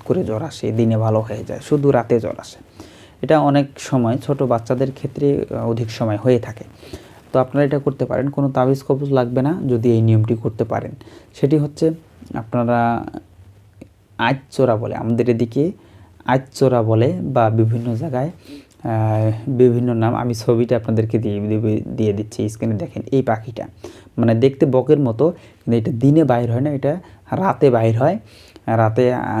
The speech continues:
আহার করার জন্য বাইর হয়। এই জন্য এটাকে আমাদের এদিকে রাতচোরা বলে, ঠিক আছে? যারা যেই ভাষায় বোঝেন। এই বগের মতো দেখতে, এই প্রা-, এই পাখিটির যদি হাড্ডি আপনি, মানে এটা খাওয়া যায় বগের মতো, এর হাড্ডিগুলো রেখে দেয় অনেকেই।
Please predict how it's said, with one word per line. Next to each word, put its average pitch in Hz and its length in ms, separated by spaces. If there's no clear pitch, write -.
আহার 110 220
করার 107 280
জন্য 110 200
বাইর 156 280
হয়। 131 120
এই 131 120
জন্য 120 160
এটাকে 131 380
আমাদের 117 320
এদিকে 127 440
রাতচোরা 131 680
বলে, - 300
ঠিক 160 160
আছে? 175 200
যারা 113 220
যেই 117 160
ভাষায় 113 340
বোঝেন। - 260
এই 156 360
বগের 127 280
মতো 120 180
দেখতে, - 420
এই 127 120
প্রা-, 127 240
এই 139 120
পাখিটির 143 560
যদি 123 200
হাড্ডি 113 520
আপনি, 113 300
মানে 110 260
এটা 113 160
খাওয়া 139 320
যায় 113 200
বগের 107 300
মতো, 143 280
এর 123 200
হাড্ডিগুলো 135 640
রেখে 123 280
দেয় 104 200
অনেকেই। - 280